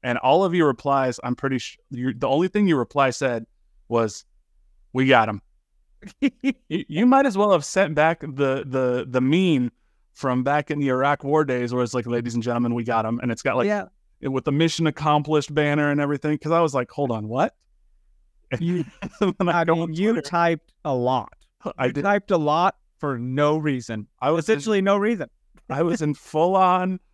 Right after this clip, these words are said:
Speaker 1: journalism mode, and I was
Speaker 2: Oh,
Speaker 1: like,
Speaker 2: man.
Speaker 1: "I'm trying to, uh, I'm, I'm trying to figure this out. Like, I'm trying to do, like, an actual, you know,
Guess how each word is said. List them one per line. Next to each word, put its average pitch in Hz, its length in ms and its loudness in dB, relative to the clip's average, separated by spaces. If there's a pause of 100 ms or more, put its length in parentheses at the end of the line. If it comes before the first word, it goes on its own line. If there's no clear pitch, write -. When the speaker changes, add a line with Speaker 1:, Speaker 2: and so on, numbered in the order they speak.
(280)
Speaker 1:
journalism 151 760 0
mode, 117 440 0 (220)
and 123 120 -2
I 127 80 0
was 127 200 -2
Speaker 2:
Oh, - 20 -2
Speaker 1:
like, 120 220 0
Speaker 2:
man. 147 300 -20 (160)
Speaker 1:
"I'm 135 140 0
trying 139 440 0
to, 147 300 -2
uh, 147 200 0
I'm, 160 140 -6
I'm 143 140 -4
trying 190 220 -2
to 165 60 -2
figure 180 300 -4
this 165 180 -6
out. 196 240 2
Like, 131 140 -8
I'm 131 100 -4
trying 160 220 -2
to 151 60 -2
do, 156 280 0
like, 147 180 0
an 147 60 -4
actual, 147 600 -2 (360)
you 139 80 -4
know, 131 340 -2